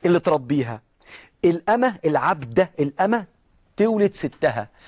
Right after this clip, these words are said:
ففسرها العلماء إن هيجي زمان أنا اللي أربي أبويا وأمي، وأنا اللي أوجههم، وأنا اللي أعلمهم غلطهم، وأنا اللي أقول له: "حرام، أنت مش عارف حاجة يا بابا"،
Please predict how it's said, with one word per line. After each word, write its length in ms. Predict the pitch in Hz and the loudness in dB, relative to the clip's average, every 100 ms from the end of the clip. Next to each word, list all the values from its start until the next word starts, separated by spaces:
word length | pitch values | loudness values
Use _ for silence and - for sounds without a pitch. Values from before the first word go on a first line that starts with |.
| - _ | -20 _
ففسرها 680 | 170 139 160 - 240 220 | -6 -4 -8 -2 0 2
العلماء 520 | 165 139 139 165 180 175 | 2 2 2 2 0 0
إن 120 | 156 | -2
هيجي 300 | 147 202 175 | -4 -2 -2
زمان 420 | 131 135 165 180 - _ 165 | -2 0 0 0 -6 _ -2
أنا 160 | 185 | 0
اللي 100 | 151 | 2
أربي 300 | 139 147 127 | 2 0 0
أبويا 200 | 120 131 | 0 -2
وأمي، 340 | 113 110 101 101 _ _ | -2 -4 -8 -12 _ _
وأنا 120 | - 156 | -4 0
اللي 120 | 135 | 0
أوجههم، 560 | 117 107 120 - 98 92 _ _ | -2 -2 -6 -6 -14 -14 _ _
وأنا 140 | - 160 | -2 0
اللي 100 | 143 | 0
أعلمهم 440 | 123 127 143 123 | -2 -2 -2 -2
غلطهم، 400 | 110 113 - 110 - _ | -2 -2 -4 -12 -14 _
وأنا 140 | - 180 | -2 2
اللي 80 | 165 | 2
أقول 120 | 185 | 0
له: 60 | |
"حرام، 520 | 175 - 143 143 117 113 | -2 0 2 2 -2 -8
أنت 160 | 131 131 | -6 -6
مش 140 | 120 | -4
عارف 180 | 135 135 | -4 -2
حاجة 240 | - 120 | -2 -2
يا 40 | 110 | 0
بابا"، 240 | 113 107 | -2 -4